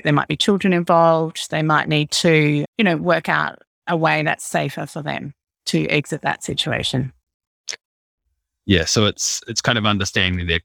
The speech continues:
Speaker 2: the context and, and offering support, but not trying to force them into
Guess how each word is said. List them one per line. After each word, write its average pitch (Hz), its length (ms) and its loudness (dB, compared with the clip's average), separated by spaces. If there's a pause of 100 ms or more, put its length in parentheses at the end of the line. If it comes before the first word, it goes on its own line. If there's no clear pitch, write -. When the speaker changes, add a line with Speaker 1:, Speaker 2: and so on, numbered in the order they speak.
(140)
Speaker 2:
the 104 80 0
context 95 580 -2
and, 87 460 -2
and 90 180 2
offering 87 640 0
support, - 1080 0
but - 140 0
not 92 240 0
trying 80 300 0
to - 100 -10
force - 400 -4
them 82 160 2
into 80 720 2